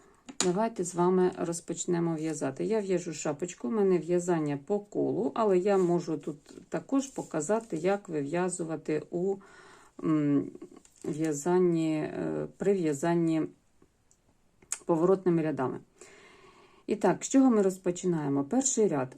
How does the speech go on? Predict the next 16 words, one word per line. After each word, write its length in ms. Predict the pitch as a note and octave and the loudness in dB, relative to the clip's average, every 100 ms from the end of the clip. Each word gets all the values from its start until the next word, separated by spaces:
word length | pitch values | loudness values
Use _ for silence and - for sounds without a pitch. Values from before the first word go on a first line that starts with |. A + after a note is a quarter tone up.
| - | 0
У 100 | F#3 | 2
нас 300 | A3+ C4+ - | 4 2 -2
іде 360 | E3 D3+ C#3 - | -2 0 0 0
одна 300 | F3 G#3+ B3 | -2 0 0
лицева 480 | F3 - D#3+ C#3+ | 0 -4 -4 -2
петля, 480 | C#3 - - E3 F#3 G3+ _ _ _ _ _ _ | -2 -6 -4 -2 -2 -6 _ _ _ _ _ _
пров'язали 640 | - E3+ E3+ D#3 E3+ E3+ | -6 -2 -2 -2 -2 0
лицеву. 440 | D#3+ D3 - D3 C#3+ | -2 -4 -4 -2 -2
Тепер 360 | F#3+ F#3 C4 | -2 0 2
у 80 | C4+ | 4
нас 240 | F#3+ F3 E3 | 4 2 -2
іде 180 | D#3 | -4
з 80 | D3 | -2
однієї 500 | D#3 E3+ F3 A3 G3+ | 0 2 4 6 4
петлі 400 | F3+ E3 C#3+ F#3+ | 4 -2 -2 -4
три. 320 | A3+ F3 C#3+ | -2 0 0